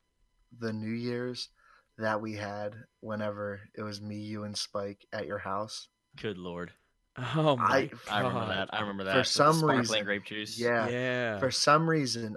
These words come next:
Speaker 1: I absolutely love thinking about that.
Speaker 3: <sighs>
Speaker 1: And that, that is really the time where, like, it really cemented, like, our friendship.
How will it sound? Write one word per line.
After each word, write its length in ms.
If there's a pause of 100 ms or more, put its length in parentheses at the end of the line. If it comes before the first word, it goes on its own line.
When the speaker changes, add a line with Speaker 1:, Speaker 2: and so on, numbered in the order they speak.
(120)
Speaker 1:
I 180
absolutely 680
love 480 (140)
thinking 320
about 300
that. 300
Speaker 3:
<sighs> 20
Speaker 1:
And 120 (340)
that, 280
that 200
is 180
really 300
the 160
time 400
where, 320
like, 260 (160)
it 140
really 200
cemented, 760
like, 140 (380)
our 120
friendship. 600